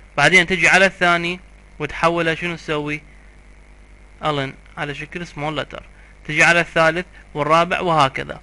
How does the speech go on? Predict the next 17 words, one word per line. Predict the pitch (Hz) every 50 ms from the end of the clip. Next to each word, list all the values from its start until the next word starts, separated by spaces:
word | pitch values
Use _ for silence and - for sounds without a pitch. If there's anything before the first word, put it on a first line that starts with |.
| - - - - - - - - -
فطريقة | - 156 - 170 185 233 285 277 - - -
عمل | - 160 156 156 147 139 135
هاي | 139 147 156 160 151 147
single | - - 170 175 170 151 147 143 135
row | 139 135 135 131 - -
functions | 135 135 139 - - 143 135 135 - -
تشتغل | 160 - - - 220 226 233 208
على | - 170 165 156 156 151
سطر | 151 - 214 226 - 311 294
سطر | - - 214 185 - 160 156 165 180 - - - - - - - - - - - - - - -
وتنطي | - 139 - 190 214 208 - 226
الناتج | 208 190 190 202 202 - 196 165
مباشرة، | 156 139 139 190 131 127 - 139 - - - - - - - - - - - - - - - - - - - - - -
وينعرض | 147 156 180 180 170 170 165 156 151
الناتج | 151 156 165 180 - 202 180
بعدين | 160 147 143 151 170 190
على، | 180 156 151 147 143